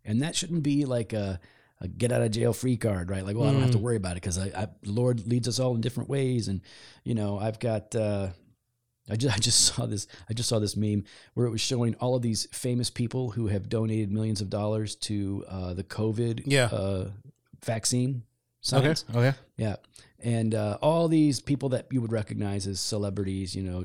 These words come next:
Speaker 1: Clooney and those, those guys, ladies,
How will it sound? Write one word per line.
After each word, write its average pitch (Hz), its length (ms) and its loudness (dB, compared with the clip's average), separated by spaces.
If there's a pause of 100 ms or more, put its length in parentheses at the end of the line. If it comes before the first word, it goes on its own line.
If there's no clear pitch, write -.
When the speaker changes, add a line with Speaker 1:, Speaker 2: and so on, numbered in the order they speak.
Speaker 1:
Clooney 101 460 0
and 92 80 -2
those, 95 160 -2 (140)
those 98 160 -6
guys, 95 260 -6 (560)
ladies, 98 280 -4